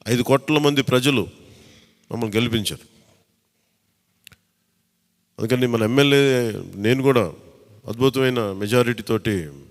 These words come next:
గెలిచినందుకు, ముఖ్యంగా మనకి ఈ ఒక తీర్మానాన్ని ముందు ఒకటి ప్రవేశపెడుతున్నాం.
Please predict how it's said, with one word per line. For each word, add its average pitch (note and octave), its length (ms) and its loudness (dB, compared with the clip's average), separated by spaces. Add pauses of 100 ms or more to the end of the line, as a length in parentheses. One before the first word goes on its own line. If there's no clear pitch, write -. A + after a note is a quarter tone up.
(840)
గెలిచినందుకు, A2 760 -4 (1300)
ముఖ్యంగా B2+ 300 0
మనకి A#2+ 760 -2 (120)
ఈ A2+ 160 -6 (800)
ఒక G#2+ 80 -12 (100)
తీర్మానాన్ని D3+ 500 -2
ముందు C3+ 160 -2
ఒకటి A#2 200 -2
ప్రవేశపెడుతున్నాం. G#2 760 -6